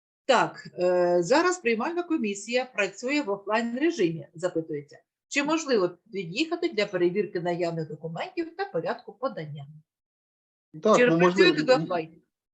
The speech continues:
Speaker 2: Можливо, під-, під'їхати, тільки ви заранше пере-, зателефонуйте, тому що я дивився ті фамілії, які у нас на сайті, деякі з них є викладачі, доценти, щоб у них не було під час атопедії, вони там може бути лекція, що вони за-, зателефонуйте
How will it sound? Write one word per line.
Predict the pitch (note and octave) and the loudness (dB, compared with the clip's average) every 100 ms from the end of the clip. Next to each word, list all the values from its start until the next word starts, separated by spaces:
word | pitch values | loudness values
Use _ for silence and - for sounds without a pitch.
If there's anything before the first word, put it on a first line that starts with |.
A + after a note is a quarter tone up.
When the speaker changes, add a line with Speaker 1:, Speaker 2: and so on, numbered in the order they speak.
| - | -4
Speaker 2:
Можливо, | D#3+ F#3+ F#3 F#3+ D#3 D3 | 2 4 6 8 8 8
під-, | D3 D3+ D3+ | 4 0 0
під'їхати, | F3 E3+ G3+ E3+ | -2 2 2 2
тільки | D3+ D3+ | 2 6
ви | D#3 | 6
заранше | D3+ D#3 D#3+ D3 D3 | 8 6 6 4 2
пере-, | C#3+ C#3 | 4 4
зателефонуйте, | C3 C#3 D3 D3+ F#3+ D3+ | 4 2 4 6 4 4
тому | - | 0
що | C3+ | 4
я | C3+ B2 B2 B2 | 6 6 2 -4
дивився | B2 B2+ A2+ | 2 4 4
ті | A#2 A#2+ | 0 0
фамілії, | B2 B2 A2 | 2 4 4
які | A2 A#2 | 4 4
у | |
нас | A2 G#2 | 2 2
на | B2 | 0
сайті, | F3 D#3 B2+ G#2+ - - - | 2 2 2 -2 -4 -18 0
деякі | B2 B2+ B2+ | 4 6 4
з | A#2 | 2
них | A#2+ A#2+ | 2 2
є | |
викладачі, | A2+ A#2+ B2+ B2 A#2 B2+ | 2 2 2 2 2 2
доценти, | A#2+ A#2+ F3 D3 - F#2 - - - | 0 2 2 2 2 -2 -2 -18 -10
щоб | - A#2 | 0 2
у | A#2+ | 4
них | B2+ A#2+ | 4 4
не | |
було | A#2 A#2 | 4 4
під | A2+ - G#2+ | 2 -4 2
час | A#2 G#2+ | 4 4
атопедії, | G#2+ G#2 B2 D3 | 0 -2 2 4
вони | G#2+ G2+ | 4 2
там | G2+ | 2
може | G#2 G2 | 2 0
бути | G2 A#2+ | 0 4
лекція, | C3 B2+ A2 G2+ | 4 4 2 0
що | - | 0
вони | G2 F#2+ F2+ - _ | -2 -2 -4 -10 _
за-, | A2+ E3+ C#3+ - _ D#3+ | 2 2 2 -4 _ 0
зателефонуйте | E3 F3+ F3 F#3 F#3 F3+ F3 A#2+ | 4 6 6 4 6 6 6 2